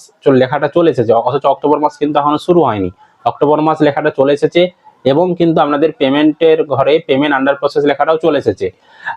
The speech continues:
আর বৃদ্ধ ভাতা, বিধবা ভাতা, প্রতিবন্ধী ভাতা, এই সকল প্রকল্পের মানে জয় বাংলা পেনশন প্রকল্পের যখন স্ট্যাটাস চেক করবেন, সেখানেও দেখতে পাবেন যে বর্তমানে অক্টোবর মাস শুরু হয়নি, অথচ অক্টোবর মাস লেখাটা চলে এসেছে এবং payment under process চলে এসেছে।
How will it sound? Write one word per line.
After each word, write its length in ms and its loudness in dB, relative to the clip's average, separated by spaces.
আর 300 2
বৃদ্ধ 280 2
ভাতা, 240 0
বিধবা 280 2
ভাতা, 200 0
প্রতিবন্ধী 440 2
ভাতা, 200 -2
এই 140 0
সকল 240 0
প্রকল্পের 500 0
মানে 200 -2
জয় 180 2
বাংলা 280 0
পেনশন 360 -4
প্রকল্পের 420 0
যখন 220 0
স্ট্যাটাস 400 -4
চেক 140 0
করবেন, 240 -2
সেখানেও 360 0
দেখতে 240 0
পাবেন 240 0
যে 220 2
বর্তমানে 480 0
অক্টোবর 440 -2
মাস 240 -2
শুরু 160 2
হয়নি, 200 0
অথচ 240 -4
অক্টোবর 420 0
মাস 220 -2
লেখাটা 340 0
চলে 240 0
এসেছে 280 0
এবং 220 2
payment 340 0
under 200 -2
process 340 -2
চলে 200 2
এসেছে। 280 -2